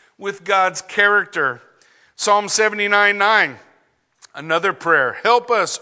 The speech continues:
O God of our salvation,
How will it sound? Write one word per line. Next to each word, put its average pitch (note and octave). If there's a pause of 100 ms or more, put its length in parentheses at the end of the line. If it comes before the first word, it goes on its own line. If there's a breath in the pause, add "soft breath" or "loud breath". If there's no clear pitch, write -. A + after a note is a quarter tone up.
O F3
God G3 (420 loud breath)
of D#3
our F#3
salvation, E3+